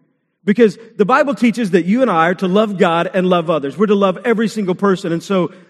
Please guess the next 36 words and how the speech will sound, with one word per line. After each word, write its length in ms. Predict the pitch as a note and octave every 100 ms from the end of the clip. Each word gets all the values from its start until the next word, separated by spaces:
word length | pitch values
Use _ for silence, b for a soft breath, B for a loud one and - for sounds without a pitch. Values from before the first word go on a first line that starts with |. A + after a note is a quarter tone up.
| B
wh-, 180 | - B3+
when 160 | A3 D4+
a 40 |
person, 720 | - C4 C#4+ - F#3+ F#3 F#3 -
when 180 | G3+ G#3
people 680 | B3+ C4+ G3+ E3 F3 - b b
are 140 | E3 E3+
harmed, 600 | D3+ G#3+ A3+ B3 B3+ - b b b
uh, 60 | A#3+
when 240 | G3+ F#3+
injustice 560 | E3+ D3 A#3 - A#3+ -
takes 240 | A3+ F3
place, 480 | - A3+ A#3 - - b b -
we're 360 | - D#3 A#3
supposed 300 | - D#4 B3
to 100 | B3+
care 340 | - A3+ C4 B3+
at 80 |
a 60 | A3
level 400 | G#3+ B3 G#3 F#3+
that 120 | F#3
it's 160 | F#3+ G3
not 200 | A#3 C4
just 180 | A3+ A#3+
a 60 |
feeling 300 | F3+ A#3+ A3+
we 100 | F#3+
feel, 340 | F#3 B3+ G#3 - B
it's 140 | F#3+ G3+
an 80 | G3+
expression 540 | - - A#3+ A#3+ A3
that 160 | G#3+ A3
comes 200 | G3+ F3+
out 200 | G#3 B3
of 100 | F#3
us. 240 | F3